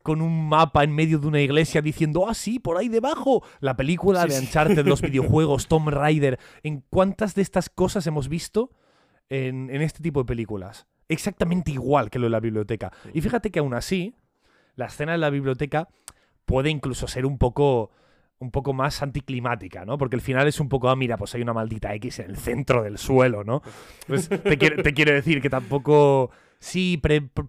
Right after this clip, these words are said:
Speaker 1: proviene de una investigación anterior de unos números, el último es el diez y justo el diez es una X". Vale, pero es un poco enrevesado para llegar a una, a una solución muy simple, ¿no? Hay una X en el suelo y la X marca el lugar, ¿no? Luego el resto,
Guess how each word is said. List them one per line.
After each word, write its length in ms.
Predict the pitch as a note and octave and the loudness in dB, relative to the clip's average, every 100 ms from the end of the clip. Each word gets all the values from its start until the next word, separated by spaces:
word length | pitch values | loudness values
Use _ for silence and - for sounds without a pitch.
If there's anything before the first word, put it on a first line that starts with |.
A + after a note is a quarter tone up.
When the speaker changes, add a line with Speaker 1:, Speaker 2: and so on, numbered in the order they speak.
| _ | _
Speaker 1:
proviene 600 | D3 C#3+ C#3+ E3+ F3 E3+ | 2 4 4 2 2 2
de 60 | E3 | 2
una 120 | E3+ | 0
investigación 840 | D#3+ D3+ - D#3+ C#3+ D#3+ E3 D#3+ D#3 | -2 -4 -6 -6 -4 0 2 2 -2
anterior 760 | D#3 C#3 D3+ E3 E3+ E3 E3 | -6 -4 -2 2 4 4 2
de 200 | D3 D#3 | -2 -4
unos 320 | D#3 E3 C#3+ D#3+ | -2 -2 -2 0
números, 500 | F3 E3+ E3 E3 D#3+ | 0 0 0 -2 0
el 60 | |
último 280 | D#3 D#3+ D#3 | -2 -2 -4
es 100 | C#3+ | -4
el 200 | D3+ C#3 | -4 -4
diez 380 | D#3 F3 E3+ - | 0 2 2 -2
y 40 | |
justo 300 | D3+ E3+ - D#3 | -8 -8 -6 -4
el 60 | |
diez 140 | D#3 D3+ | -4 -4
es 120 | - | -4
una 220 | D#3 D3+ | -2 -2
X". 380 | E3+ D3 D#3 - _ - - | -2 -4 -10 -10 _ -20 -14
Vale, 260 | B2+ C#3 B2+ | 0 2 2
pero 100 | D3+ | -2
es 80 | E3+ | -2
un 60 | |
poco 180 | F#3+ G3 | 2 4
enrevesado 540 | F3+ E3 D#3 E3+ F3 D#3 | 4 4 2 0 0 0
para 140 | C#3 | -2
llegar 280 | C3 B2+ C#3+ | -2 0 0
a 20 | |
una, 360 | D3 C3 B2 G#2+ _ - - _ - | 0 0 -2 -4 _ -20 -20 _ -6
a 40 | D#3 | -2
una 140 | E3 | 0
solución 340 | F3+ F3 F3 D#3+ | 2 2 2 2
muy 160 | D3+ | 0
simple, 380 | C3 C3 G2 F#2 | -2 -4 -6 -2
¿no? 160 | B2+ G#3+ | 0 2
Hay 120 | C3+ | 0
una 240 | C3+ B2+ C3 | 2 2 2
X 240 | A#2 B2 | 0 -2
en 60 | C3 | -2
el 80 | B2+ | -2
suelo 280 | A3+ C#4+ A3+ | 2 4 4
y 60 | |
la 120 | B2+ B2 | 4 0
X 220 | C3+ A#2+ | -2 -2
marca 280 | C3 B2+ B2 | -2 0 0
el 60 | |
lugar, 480 | A#2 G#2+ F2 D#2 G2+ | 0 -2 -6 -10 -12
¿no? 200 | A#2 G3 - _ _ _ _ | -8 -8 -8 _ _ _ _
Luego 460 | - C#3+ D3 D#3+ D3+ | 2 4 6 6 4
el 160 | B2+ A#2 | 0 -2
resto, 400 | B2+ - C3+ | -6 -4 -2